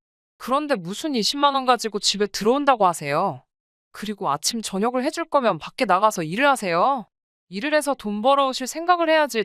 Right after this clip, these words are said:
다른 쪽으로만 생각을 하시는지 참 궁금하네요. 그야 우리 가족이 되는 사람들이니까 너가 우리 상황을 이해해 줄지 알았지.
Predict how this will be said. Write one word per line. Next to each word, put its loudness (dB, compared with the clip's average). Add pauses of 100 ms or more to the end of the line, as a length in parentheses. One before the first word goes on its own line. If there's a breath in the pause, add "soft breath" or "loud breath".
다른 -4
쪽으로만 0
생각을 -2 (460)
하시는지 -4
참 -12
궁금하네요. 0 (520)
그야 2
우리 0
가족이 0
되는 2
사람들이니까 0 (440)
너가 4
우리 0
상황을 2
이해해 2
줄지 -2
알았지. 0